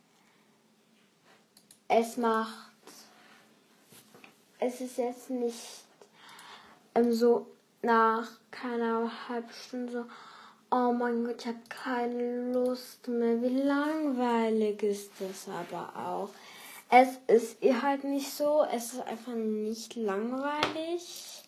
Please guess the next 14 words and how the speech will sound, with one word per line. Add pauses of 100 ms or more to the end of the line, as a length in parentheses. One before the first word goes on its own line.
(840)
Ähm,
natürlich,
wenn
du
es
vierundzwanzig
Stunden
auf
vierundzwanzig
Stunden
spielst,
dann (560)
ist
es